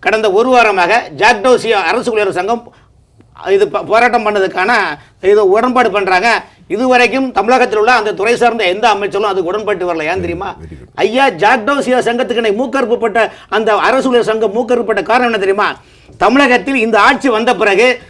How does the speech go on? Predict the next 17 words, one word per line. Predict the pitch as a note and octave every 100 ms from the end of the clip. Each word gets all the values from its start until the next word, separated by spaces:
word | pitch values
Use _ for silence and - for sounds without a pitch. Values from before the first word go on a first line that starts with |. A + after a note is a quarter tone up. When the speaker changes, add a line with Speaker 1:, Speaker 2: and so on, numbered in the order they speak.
| -
Speaker 1:
அரசு | - A3+ C#4+ C4+
ஊழியர் | C4+ B3
சங்கத்தை | G#3+ A#3 A3+ F#3+ B3+
இந்த | G3+ A3
எந்த | G#3 B3+
அமைச்சரும் | A#3+ A3+ A#3+
மதிப்பது | G#3 B3 G#3 A#3+
கிடையாது. | G#3 G3+ F#3
காரணம் | E3 G3+ A3+
என்றால் | G3 F#3+ F#3+ E3 - -
அரசு | C3 G#3 B3 C4+
துறையில் | G#3 G#3+ G#3 F#3+ -
அந்தந்த | - A3+ B3+ C4+ A#3+
லாகா | G#3+ B3+ C4
அமைச்சர்கள் | A3+ A3+ A3+ G#3 G3+ F3+ - _
தங்களுடைய | G3 B3+ B3 A3+
துறைகளில் | G#3 C4 B3 A#3 G3